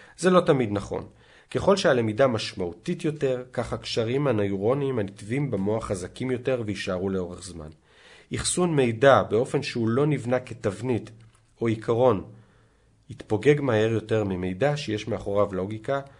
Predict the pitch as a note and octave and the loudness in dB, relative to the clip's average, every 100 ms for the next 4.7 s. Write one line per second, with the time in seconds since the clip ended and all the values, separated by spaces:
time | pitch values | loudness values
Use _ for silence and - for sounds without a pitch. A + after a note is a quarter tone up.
0 | _ _ - D3 D#3+ - - G2+ F#2+ G2+ | _ _ 2 2 2 -6 -2 0 0 -4
1 | - F2+ - E2+ D#2+ _ _ _ - - | -10 -12 -10 -12 -14 _ _ _ -20 -14
2 | A#2 G#2 G#2 - F#3 G3 A2 - D3+ D3 | -4 -2 -2 -4 -2 -2 -4 0 2 4
3 | A#2 G#2+ A2+ G#2+ F2+ F#2 - D#3+ D#3+ - | 2 2 0 0 -2 -6 -4 -6 -8 -14
4 | - E3+ C#3+ G#2 G2 G2 | -8 -6 -4 -4 -2 -4